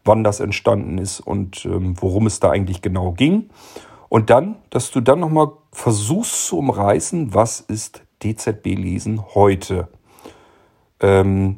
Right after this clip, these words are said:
was macht es und was gibt es da alles? Ich glaube, da hast du schon eine ganze Menge zu erzählen. Und, ähm, das kannst du ja mal so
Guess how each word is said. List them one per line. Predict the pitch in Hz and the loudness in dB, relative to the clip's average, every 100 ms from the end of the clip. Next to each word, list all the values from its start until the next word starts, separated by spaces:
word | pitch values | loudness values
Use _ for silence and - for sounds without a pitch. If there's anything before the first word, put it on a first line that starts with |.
| - | 0
was | 104 - | 0 4
macht | 117 156 - 160 | 2 2 0 -4
es | 151 - | -2 -4
und | 113 | 0
was | 110 - | 0 0
gibt | 165 180 | -6 -2
es | 135 - | -2 2
da | 123 | 4
alles? | 117 120 120 - - _ | 6 4 0 -4 -14 _
Ich | 101 | -14
glaube, | - 107 127 127 | 2 4 4 2
da | |
hast | 117 - | 0 -2
du | 120 | -4
schon | - | -2
eine | 113 | 2
ganze | 120 120 | 2 2
Menge | 123 120 | 0 0
zu | - 110 | 0 -2
erzählen. | 101 - 135 117 196 - - - - _ | -2 0 2 2 0 -8 -20 -20 -20 _
Und, | - 104 107 101 | -2 0 0 0
ähm, | 104 104 104 107 110 _ _ _ _ _ _ _ _ _ - | 2 4 2 0 -4 _ _ _ _ _ _ _ _ _ 0
das | 110 | 2
kannst | - 147 | 2 2
du | 135 | 0
ja | 131 127 | -2 2
mal | 123 117 | 2 2
so | 117 | -4